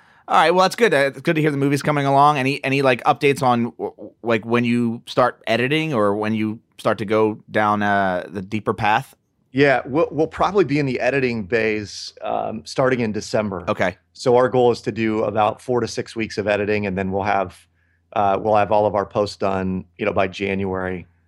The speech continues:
Speaker 2: is kind of our ideal. Um, although we've had a couple of major, uh, financial institutions step up to us and say,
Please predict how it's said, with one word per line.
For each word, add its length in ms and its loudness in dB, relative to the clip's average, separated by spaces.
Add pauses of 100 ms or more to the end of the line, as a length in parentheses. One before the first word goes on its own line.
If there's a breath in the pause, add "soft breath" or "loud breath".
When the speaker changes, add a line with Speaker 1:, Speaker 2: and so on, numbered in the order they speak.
(160)
Speaker 2:
is 160 -2
kind 140 0
of 80 -2
our 140 2
ideal. 560 -2 (380 soft breath)
Um, 380 0
although 280 4
we've 220 -6
had 180 0
a 60 -2
couple 380 -6
of 220 -6 (420)
major, 840 -4 (160)
uh, 240 -6 (320)
financial 560 -2
institutions 1000 -6
step 320 -4
up 200 0
to 120 0
us 200 -2
and 120 -8
say, 480 -2